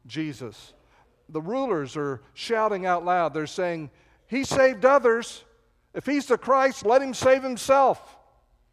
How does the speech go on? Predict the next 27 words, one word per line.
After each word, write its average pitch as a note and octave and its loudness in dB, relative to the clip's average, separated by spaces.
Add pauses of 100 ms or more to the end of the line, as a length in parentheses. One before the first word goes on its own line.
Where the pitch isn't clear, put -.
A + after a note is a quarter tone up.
(300)
The F#3 -4
soldiers F#3+ 4
are E3 -6
doing A3 -2
the F#3+ -6
same A3 -4
thing. F3 -8 (560)
"If D#3 -6
he's A3 -4
a F#3 -2
king, G3+ -2 (160)
let F#3+ -4
him G#3+ -8
come A3 -6
down A3+ 0
from G3 -10
there E3 -6
and C3 -14
save G3 -2 (300)
himself." F#3 -4 (540)
Matthew A#3 -6
tells F#3+ 0
us G#3 -10
that G3 -6
in-, G3+ -8
initially, G3 -6 (240)
both C4 6